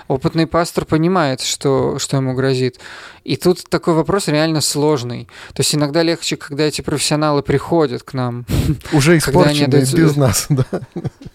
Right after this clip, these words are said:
Speaker 1: Да, а потом как бы они меняют свою жизнь,
Speaker 2: Да.
Speaker 1: но и в то же самое время они профессионалы. Но вырастить молодого человека, который бы был профессионалом, давай просто скажем профессионалом, не обязательно даже творческим,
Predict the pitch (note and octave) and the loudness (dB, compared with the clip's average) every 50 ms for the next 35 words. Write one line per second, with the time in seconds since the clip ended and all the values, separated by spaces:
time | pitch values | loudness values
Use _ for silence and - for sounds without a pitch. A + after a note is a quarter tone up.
0 | _ - - G#3 F#3 F#3+ F3 D3 C#3 C3+ D3+ D#3+ F3+ F3 F3 G#3 A3+ C4 C4+ G#3+ | _ -8 -2 2 2 4 4 4 4 2 2 2 2 2 2 2 0 0 0 0
1 | A3+ G#3 F3 D3+ D#3 D#3 D3+ D3+ D#3+ E3+ F3 E3 E3 E3 E3 E3 E3 D#3+ D3+ - | 0 0 0 0 -2 0 0 0 2 2 2 4 4 4 4 2 2 0 -2 -2
2 | - D#3 D#3+ D#3+ E3+ A3 D4 G#3 - A#3 F#3+ E3+ - G#3+ A#3 B3 A3+ G3 F3 D#3+ | 0 0 2 2 4 4 4 4 6 6 6 6 6 6 6 4 4 4 4 2
3 | D#3+ E3+ F3+ F#3 F#3 F3 D#3 B2+ - - E3 D#3+ D3+ C#3+ - - F3 E3 D#3+ D3+ | 2 4 4 4 4 4 2 0 -2 0 2 2 2 2 0 0 0 0 2 2
4 | D3+ D3 D#3+ G3 G3 F3+ D#3 D3 D3 D3+ D3+ C#3+ - - - D3 D3 C#3 - - | 2 2 2 0 0 0 0 -2 -2 -2 -2 -4 -4 -6 -4 -2 -2 -2 -2 -2
5 | E3 D#3+ D3+ D3 C3+ C3 C3 C3+ D3+ D3 D3 F3+ G3 G3+ F#3 - - D#3 - D3+ | 0 0 0 0 0 0 0 0 0 2 4 4 4 4 2 0 -6 -8 -4 -2
6 | D3+ D3+ D#3 D#3 D#3+ D#3+ D3 - - D#3+ F#3+ A#3+ - F#3+ D3+ D3+ C3+ - C#3+ D3 | -2 0 0 2 2 0 0 0 0 0 0 0 0 -2 -2 0 -2 0 0 0
7 | C#3 C#3 D3 C#3+ C3+ - - - - - - - - - - - - - C#3+ C3 | 2 4 2 2 2 0 -6 -14 -18 -18 -18 -20 -20 -20 -20 -20 -18 -14 -4 0
8 | D3 D#3 D#3+ D#3+ D#3+ D3+ C#3+ D3 - - _ _ _ _ _ _ _ _ _ - | 2 4 4 4 4 2 0 -2 -6 -10 _ _ _ _ _ _ _ _ _ -4
9 | D#3+ D3+ D3 - - F3+ F3+ G3+ G#3+ F3+ C#3 B2+ B2+ B2+ B2+ C3 D#3 F3+ F#3+ E3 | -4 -2 -2 0 0 0 2 2 2 0 0 -2 -4 -4 -2 0 2 2 2 2
10 | B2+ - D3 D#3+ D3 - - B2+ - - G3+ A3 A3 F#3 C#3+ D3 C3+ - - E3 | 0 -2 -2 -2 -2 -2 -4 -10 -6 -2 -2 -2 0 0 -2 -2 -2 0 0 0
11 | D#3 C#3+ C3+ C3 C#3 D3 C#3 C3+ D#3+ - - - C#3 D3+ D3 C3 C3 - - D3+ | 0 0 0 0 -2 -2 0 0 -2 -2 -2 -2 0 -2 -2 -2 -4 -4 -2 -2
12 | D3 C#3 - - - - - C3+ B2+ B2 | -2 -2 -2 -6 -6 -6 -6 -8 -8 -8